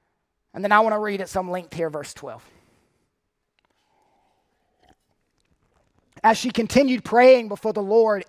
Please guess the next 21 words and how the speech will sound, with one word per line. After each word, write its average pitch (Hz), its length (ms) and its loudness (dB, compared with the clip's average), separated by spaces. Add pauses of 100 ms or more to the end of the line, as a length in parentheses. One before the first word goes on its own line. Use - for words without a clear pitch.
Eli 202 560 4
observed 190 600 -4
her 214 100 -6
mouth. 208 500 -6 (720)
Hannah 302 220 2
was 262 160 0
speaking 277 380 -4
in 233 80 -4
her 202 120 -6
heart, 220 380 2
only 226 220 -4
her 196 160 -6
lips 233 400 -2
moved, 185 600 -12 (600)
and 185 160 -4
her 196 160 -4
voice 220 400 0
was 180 160 -12
not 180 200 -2
heard. 196 360 -10 (800)
Therefore 262 400 4